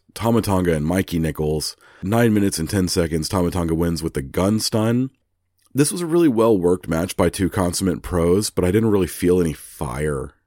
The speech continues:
You know, it was like they were go-, they had their working boots on and they went out and they did a match. And that was really kind of it.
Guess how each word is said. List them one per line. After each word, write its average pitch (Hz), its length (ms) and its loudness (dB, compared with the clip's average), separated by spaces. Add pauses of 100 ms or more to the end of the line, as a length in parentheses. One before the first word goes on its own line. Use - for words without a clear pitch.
You 80 180 -6
know, 80 240 -2
it 73 160 -2
was 80 220 -4
like 78 260 -4
they 78 160 0
were 76 120 -2
go-, 69 220 -2
they 82 120 -2
had 90 100 0
their 85 80 0
working 95 300 0
boots 90 220 0
on 85 160 0
and 80 80 -2
they 80 80 0
went 82 180 -2
out 80 120 -4
and 76 80 -6
they 78 80 -4
did 82 160 -2
a 82 40 0
match. 76 460 -6 (840)
And 78 140 -6
that 71 120 -2
was 76 120 -4
really 80 440 0
kind 80 260 -6
of 71 100 -6
it. 78 200 -4